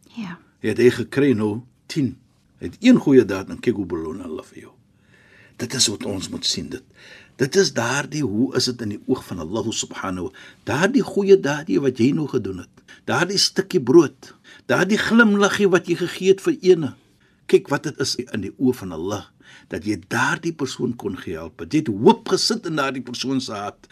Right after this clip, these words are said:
Speaker 2: Daar is nog goeie mense. Daar is nog mense wat omgee.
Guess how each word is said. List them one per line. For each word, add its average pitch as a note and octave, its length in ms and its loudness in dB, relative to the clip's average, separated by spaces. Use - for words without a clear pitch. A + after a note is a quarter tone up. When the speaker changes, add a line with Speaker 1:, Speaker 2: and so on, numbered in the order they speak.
Speaker 2:
Daar C3 180 -2
is G3+ 120 4
nog B3+ 180 8
goeie F#3+ 240 8
mense. A2+ 440 -4
Daar - 160 0
is F#3+ 100 2
nog A#3+ 180 4
mense G3 340 6
wat F3 180 0
omgee. E3 500 -2